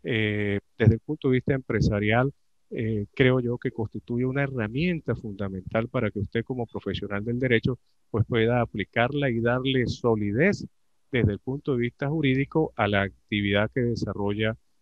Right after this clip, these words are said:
eh, desde el punto de vista empresarial, bien sea como un consultor interno o externo, eh, la cualidad que se tenga allí. Eh, la, el derecho registral y notarial, pues, reviste de gran importancia porque constituye casi la cotidianidad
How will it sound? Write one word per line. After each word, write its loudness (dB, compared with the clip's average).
eh, -2
desde 0
el 0
punto -6
de -2
vista -4
empresarial, -4
bien -2
sea 0
como -6
un -8
consultor -6
interno 0
o 0
externo, -2
eh, -2
la 2
cualidad 2
que -4
se -4
tenga -6
allí. -2
Eh, -4
la, -6
el -6
derecho -2
registral -2
y 0
notarial, -2
pues, -6
reviste 0
de -2
gran -2
importancia -6
porque -4
constituye -2
casi -2
la 0
cotidianidad 2